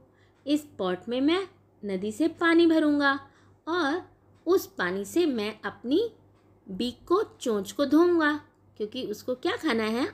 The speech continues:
उसको एग खाना है। The potter said, "But how do I make a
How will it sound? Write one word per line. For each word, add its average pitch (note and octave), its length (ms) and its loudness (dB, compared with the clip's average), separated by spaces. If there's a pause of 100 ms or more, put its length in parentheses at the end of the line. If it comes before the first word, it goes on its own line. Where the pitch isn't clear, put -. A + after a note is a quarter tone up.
उसको - 240 -4 (300)
एग A#3 160 0 (100)
खाना G3+ 260 -4
है। B3 360 0 (1400)
The G#3+ 120 -2 (140)
potter G#4 380 2
said, F#3+ 220 0 (600)
"But G#3 220 4 (580)
how F#4 340 4
do C4+ 140 4
I F#3 240 2
make F#3 260 -6
a E3+ 100 -8